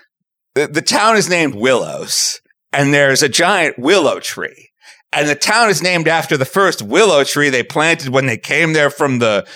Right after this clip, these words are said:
from the old world. And this willow tree is gigantic. And me and Sriracha are like, "Yeah, I bet that treasure's under that, uh, willow tree."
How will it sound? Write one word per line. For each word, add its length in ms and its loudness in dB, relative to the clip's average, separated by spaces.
from 220 2
the 120 2
old 280 4
world. 560 -6
And 300 -4
this 200 -2
willow 300 2
tree 260 -2
is 80 -4
gigantic. 1000 -4
And 240 2
me 200 0
and 100 0
Sriracha 360 2
are 60 4
like, 220 0
"Yeah, 140 2
I 20 0
bet 180 0
that 140 0
treasure's 400 0
under 240 4
that, 240 2
uh, 180 2
willow 340 4
tree." 520 -6